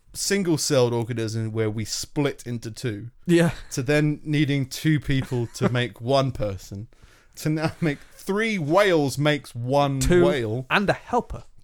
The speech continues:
Speaker 1: <laughs> Just a carer.
Speaker 2: Yeah.
Speaker 1: Just, <laughs> there's not that many jobs in the whale community.
Speaker 2: <laughs>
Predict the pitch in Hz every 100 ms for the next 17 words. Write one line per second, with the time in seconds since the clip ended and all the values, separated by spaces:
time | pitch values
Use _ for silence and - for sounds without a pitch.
0 | - 190 - - - - 302 - - 277
1 | - 311 - 127 113 123 131 - - 165
2 | 190 170 - - - - 233 - 247 -
3 | 202 196 247 226 - 160 156 143 165 160
4 | 135 113 104 104 113 101 107 - 123 151
5 | 127 - - -